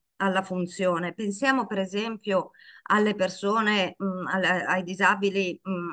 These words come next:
adulti o anziani che a loro volta magari hanno un caregiver anziano o malato, mm, che chiaramente non può essere idoneo a, a svolgere quel ruolo. Quindi introduciamo anche il concetto dell'idoneità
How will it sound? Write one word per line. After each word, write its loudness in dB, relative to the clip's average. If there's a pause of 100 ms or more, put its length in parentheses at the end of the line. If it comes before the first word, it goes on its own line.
(100)
adulti 0
o 2
anziani 2
che -4
a 2
loro 0
volta -2
magari 0
hanno -2
un -4
caregiver 0 (440)
anziano 4
o 0
malato, 0 (400)
mm, 0 (100)
che 2
chiaramente 0
non 0
può 0
essere 0
idoneo 2
a, 2
a -2
svolgere -2
quel -4
ruolo. 2
Quindi 0
introduciamo -2
anche -2
il -6
concetto -2
dell'idoneità 0